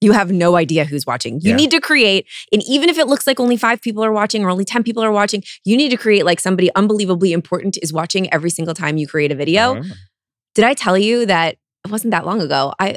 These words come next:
Speaker 1: all of a sudden, uh, The Rock started following me.
Speaker 2: No.
Speaker 1: Okay, so wait, listen. The Rock.
Speaker 2: Stop it.
Speaker 1: I swear to God, I'll show you. He only follows, like, what, three hundred people or something, maybe less. So he starts following me. I'm like, "This is a mistake. This isn't real. He's not follow-, why would he follow me? Like, this is,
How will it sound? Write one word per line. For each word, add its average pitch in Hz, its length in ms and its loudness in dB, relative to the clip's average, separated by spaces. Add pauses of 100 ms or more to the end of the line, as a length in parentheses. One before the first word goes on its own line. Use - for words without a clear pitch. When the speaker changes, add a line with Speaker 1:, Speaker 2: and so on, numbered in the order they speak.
(140)
Speaker 1:
all 170 80 2
of 180 60 0
a 190 40 -2
sudden, 175 360 0
uh, 143 320 0 (760)
The 165 120 0
Rock 147 360 -2
started 233 320 -4
following 254 400 -2
me. 269 340 -6
Speaker 2:
No. 98 440 -4 (180)
Speaker 1:
Okay, 156 280 -2
so - 140 -2
wait, 170 200 2
listen. - 320 -4 (420)
The 185 120 2
Rock. - 220 2
Speaker 2:
Stop 131 440 0
it. 110 60 -4
Speaker 1:
I - 60 0
swear 285 180 -4
to - 60 -6
God, - 80 -2
I'll 233 60 0
show 240 140 -4
you. 180 180 -4 (260)
He 302 240 2
only 349 200 0
follows, 285 340 2
like, 202 220 0
what, 196 180 0
three 190 140 -2
hundred 185 240 0
people 185 320 2
or 226 80 2
something, 226 340 0
maybe 180 220 2
less. 160 400 0 (500)
So 277 120 2
he 294 240 0
starts 427 240 -2
following 165 360 0
me. 127 120 -8
I'm 180 80 -2
like, 185 120 0
"This 190 140 -2
is 185 80 -6
a 160 80 0
mistake. - 440 -8
This 165 140 0
isn't 131 220 -10
real. 123 380 -4
He's 247 100 4
not 240 160 0
follow-, 160 240 -4
why 208 140 2
would 214 80 2
he 202 60 0
follow 226 300 2
me? 214 360 0
Like, 190 220 0
this 240 120 0
is, 220 180 -8